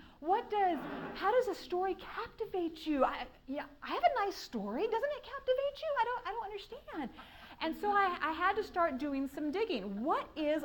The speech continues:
author voice? What are they looking for?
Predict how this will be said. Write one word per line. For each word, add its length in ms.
author 420
voice? 520
What 400
are 180
they 160
looking 500
for? 360